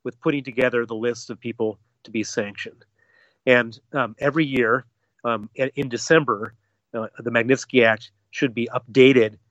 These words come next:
to add new people. Um, strangely, this year it didn't happen. Not so strangely, <laughs> the reason it didn't happen is that everybody working in the sanctions team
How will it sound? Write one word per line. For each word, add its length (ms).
to 180
add 240
new 180
people. 500
Um, 200
strangely, 520
this 240
year 160
it 140
didn't 240
happen. 460
Not 220
so 140
strangely, 600
<laughs> 80
the 240
reason 280
it 80
didn't 180
happen 360
is 160
that 180
everybody 420
working 300
in 60
the 80
sanctions 560
team 380